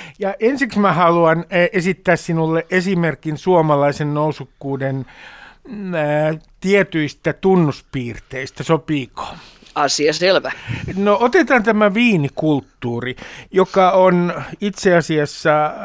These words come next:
Speaker 1: niinku varsin nuori ilmiö meillä. Siitä oli jo merkkejä yhdeksänkymmentäluvun ehkä joskus lopussa, mutta varsinaisesti se on kaksituhattaluvun ilmiö.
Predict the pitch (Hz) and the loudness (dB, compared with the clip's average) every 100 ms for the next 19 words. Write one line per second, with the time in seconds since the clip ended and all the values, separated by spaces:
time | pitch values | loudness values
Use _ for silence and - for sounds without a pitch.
0 | 185 196 190 190 185 175 170 - 151 165 | -12 -12 -16 -18 -10 -8 -6 -8 -2 2
1 | 190 196 165 - 175 165 151 127 - - | 4 4 0 -6 -4 -2 -2 -4 -8 -20
2 | - - _ _ 220 190 208 180 156 151 | -20 -20 _ _ 0 4 6 6 4 2
3 | 151 165 147 143 139 135 135 135 135 135 | 0 2 4 2 0 0 0 0 2 0
4 | 135 139 190 226 175 156 185 170 190 185 | -2 -6 -10 -10 -10 -4 -4 2 4 4
5 | 196 202 180 196 208 - 190 180 196 196 | 2 0 0 2 2 2 2 6 4 4
6 | - 185 - 180 165 180 175 170 165 151 | 0 -4 -2 -4 0 0 2 2 0 0
7 | 160 156 165 - - - 156 185 208 214 | -2 -2 -4 -4 -10 -6 0 0 0 -4
8 | 196 - 175 165 160 - 160 196 190 190 | -6 -2 0 0 -2 -2 0 0 0 0
9 | 175 156 - 147 160 185 185 - - 165 | 2 0 -4 -4 -2 0 -2 -2 0 0
10 | 156 147 143 135 139 143 196 220 202 180 | 0 -4 -2 -2 -4 -4 -4 0 4 4
11 | 175 170 | 4 2